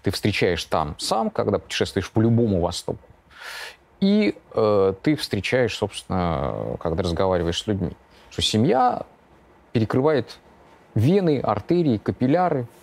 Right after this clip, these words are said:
то есть всё, где есть потоки. Даже вот сегодня в прекрасной такой, довольно выдающейся, кстати, речи Токаева, м, было, а, о том, что вот этот Банк развития Казахстана превратился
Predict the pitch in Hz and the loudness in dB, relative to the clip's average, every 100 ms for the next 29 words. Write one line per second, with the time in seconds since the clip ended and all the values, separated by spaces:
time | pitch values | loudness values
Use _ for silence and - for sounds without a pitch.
0 | - 107 95 - - - 147 101 101 101 | -8 -4 -4 -6 -4 0 2 2 2 2
1 | 95 110 - 127 - 277 - 120 - - | 2 0 -2 -4 -2 -2 -4 -8 -12 -2
2 | 131 135 127 - 147 117 92 87 - - | 0 2 2 2 2 4 2 0 -2 -4
3 | 107 113 - 87 82 - - 104 123 117 | 0 0 0 -2 -2 -2 -2 0 2 2
4 | 120 151 101 - - - - 101 101 - | 2 2 0 -4 -10 -8 -4 0 0 -2
5 | - - 294 240 104 - - - - - | -4 -2 -2 0 -2 -4 -16 -20 -20 -20
6 | - 127 110 107 107 104 101 101 95 - | -8 0 2 4 4 4 4 2 0 0
7 | 104 156 180 151 135 123 - - 98 107 | 2 4 4 4 4 2 0 0 2 0
8 | - 147 127 - 117 107 101 98 90 98 | 0 0 -2 -2 2 4 4 2 2 0
9 | 98 92 98 107 90 107 107 104 101 120 | 0 2 2 0 0 0 0 0 0 -2
10 | 135 - 214 123 107 104 101 165 151 95 | -2 -2 -2 -2 0 0 0 -2 -4 -6